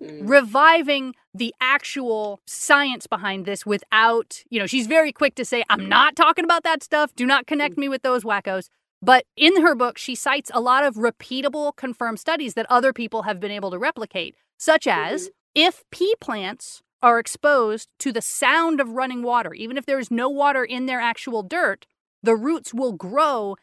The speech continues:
Speaker 2: in the
Speaker 1: <gasps>
Speaker 2: direction of the water sound.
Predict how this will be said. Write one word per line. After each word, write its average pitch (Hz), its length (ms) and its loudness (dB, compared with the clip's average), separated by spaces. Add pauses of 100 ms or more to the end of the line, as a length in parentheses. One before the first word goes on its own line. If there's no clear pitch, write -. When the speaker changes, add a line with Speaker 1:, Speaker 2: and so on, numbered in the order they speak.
(200)
Speaker 2:
in 330 200 2
the 247 100 0
Speaker 1:
<gasps> 254 80 0
Speaker 2:
direction 247 680 -2
of 220 280 0
the 214 100 -4
water 226 360 0
sound. - 420 -8